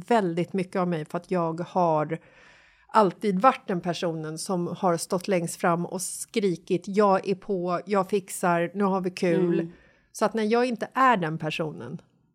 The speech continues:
Speaker 2: Det här är skitnyttigt. Det är en
Speaker 1: Mm.
Speaker 2: jättebra insikt också, att du känner att du faktiskt kan göra det och tacka nej. Tacka
Speaker 1: Mm.
Speaker 2: nej är ju det absolut svåraste man kan göra.
Speaker 1: Mm.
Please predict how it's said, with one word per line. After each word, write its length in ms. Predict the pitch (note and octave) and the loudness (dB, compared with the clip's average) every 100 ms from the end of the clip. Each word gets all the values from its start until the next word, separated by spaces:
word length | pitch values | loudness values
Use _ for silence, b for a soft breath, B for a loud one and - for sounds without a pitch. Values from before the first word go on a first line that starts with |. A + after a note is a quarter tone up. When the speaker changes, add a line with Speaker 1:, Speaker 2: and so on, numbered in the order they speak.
| _ _ _ _ _ | _ _ _ _ _
Speaker 2:
Det 80 | G#3+ | 0
här 100 | C#4+ | 0
är 40 | |
skitnyttigt. 640 | D4+ F#4 E4+ - G4 F#3 F#3 | 2 0 0 2 2 0 -2
Det 40 | |
är 40 | B3 | 0
en 80 | |
Speaker 1:
Mm. 120 | A3 B3+ | 2 0
Speaker 2:
jättebra 240 | D4 C#4 | 2 4
insikt 500 | D#4+ C4 F#3 F#4+ - | 6 6 4 -4 -4
också, 220 | E3+ - | -6 -4
att 60 | A#3+ | -8
du 80 | A#3+ | -2
känner 340 | C#4 A4 A#3 | 0 2 2
att 100 | F3+ | 0
du 100 | G#3 | -4
faktiskt 380 | F3+ G3+ G3+ - | -8 -10 -10 -10
kan 140 | G3+ | -6
göra 180 | G#3 C4+ | -2 0
det 160 | A#3 E3+ | 0 -2
och 220 | F3+ F3+ | -4 -8
tacka 260 | A#3+ - C#4 | -10 -4 -2
nej. 160 | D#3+ | -2
Tacka 260 | - A#3 B3+ | -4 -2 4
Speaker 1:
Mm. 120 | A3+ | 6
Speaker 2:
nej 140 | D#4+ - | 6 6
är 180 | B3 A#3+ | 6 6
ju 100 | A#3+ | 2
det 80 | |
absolut 360 | A#3+ - A3 A3 | -4 -6 -10 -10
svåraste 460 | - G#3+ G3 F#3 F3 | -10 -4 -2 -2 -2
man 100 | F3 | -2
kan 160 | F#3 | 2
göra. 220 | F#3 G3 G#3 | 2 4 4
Speaker 1:
Mm. 180 | B3 | 4